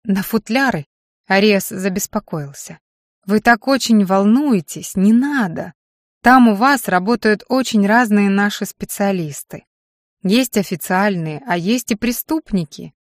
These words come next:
пояснил он с самым серьёзным видом.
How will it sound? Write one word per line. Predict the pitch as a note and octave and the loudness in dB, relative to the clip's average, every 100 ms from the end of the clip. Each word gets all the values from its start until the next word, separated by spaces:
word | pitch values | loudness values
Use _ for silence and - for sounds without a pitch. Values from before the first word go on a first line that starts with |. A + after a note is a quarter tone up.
| _ _ - | _ _ -6
пояснил | F3+ - G3 F3 - | -4 -2 -2 -2 0
он | A#3 G#3 | 0 0
с | - | -2
самым | A3 A3+ F#3+ E3+ | 0 2 0 -2
серьёзным | F3+ F3 E3 E3+ E3+ | -6 -6 -4 -4 -6
видом. | D#3 C#3+ C3+ C3+ | -8 -12 -14 -18